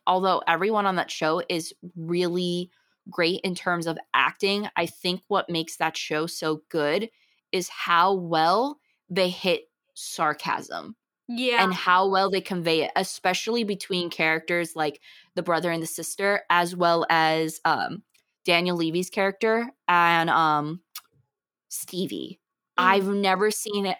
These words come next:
Speaker 1: like, a show that has been able to really replicate sarcasm to an extreme point. Like, it's all the time, but it always hits, you know?
Speaker 2: Yeah, no, I agree.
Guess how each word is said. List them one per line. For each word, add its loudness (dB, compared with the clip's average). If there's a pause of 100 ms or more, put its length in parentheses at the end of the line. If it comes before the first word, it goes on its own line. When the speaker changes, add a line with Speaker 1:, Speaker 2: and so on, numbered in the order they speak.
(140)
Speaker 1:
like, 0 (140)
a -2
show 0
that 2
has -2
been -4
able -2
to -2 (600)
really 0
replicate -2
sarcasm -2 (260)
to 0
an 2
extreme 0
point. 0
Like, -2
it's -4 (140)
all 4
the 0
time, 2
but 0
it 0 (120)
always 0
hits, -6
you -4
know? -2
Speaker 2:
Yeah, -4
no, -2
I 0
agree. -6